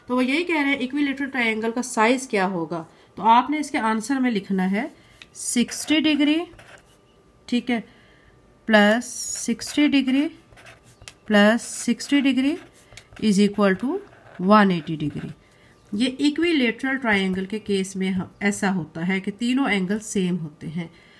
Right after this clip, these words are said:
अब दूसरा हमें जो पार्ट कहा गया था, उसमें कहा था isosceles right angle triangle।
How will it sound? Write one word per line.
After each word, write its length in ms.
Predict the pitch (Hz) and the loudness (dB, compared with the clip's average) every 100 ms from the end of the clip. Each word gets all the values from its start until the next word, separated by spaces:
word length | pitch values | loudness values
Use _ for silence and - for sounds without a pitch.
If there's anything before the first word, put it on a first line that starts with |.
| - - | -20 -4
अब 180 | 262 240 | -2 0
दूसरा 300 | 277 359 381 | 0 2 0
हमें 140 | 339 | 0
जो 100 | 349 | -2
पार्ट 320 | 269 247 247 | 4 4 2
कहा 180 | 247 220 | -2 -2
गया 200 | 214 226 | -2 -4
था, 140 | 240 | -2
उसमें 260 | 247 247 240 | -6 -6 -4
कहा 180 | 208 190 | -2 -2
था 280 | 202 226 - | -4 -8 -4
isosceles 840 | 202 202 - 277 277 302 302 262 214 | -2 -2 -2 -6 -4 -4 -2 -2 -2
right 340 | 185 214 247 - | 0 0 -2 -6
angle 300 | 185 185 202 202 | -4 -2 -4 -2
triangle। 540 | 202 165 156 143 143 | -2 -2 -4 -10 -14